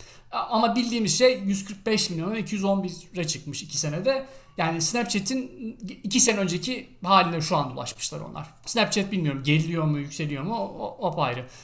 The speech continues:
Yani benim demek istediğim gerideler abi. Yani bu pa-, para ve finansal olaylar konusunda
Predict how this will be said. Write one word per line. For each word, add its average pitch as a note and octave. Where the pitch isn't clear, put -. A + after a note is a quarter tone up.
Yani G#3
benim C#4
demek B3+
istediğim B3+
gerideler G#3+
abi. B2
Yani D3+
bu F#3+
pa-, -
para G#3+
ve G3
finansal G3+
olaylar F#3+
konusunda F#3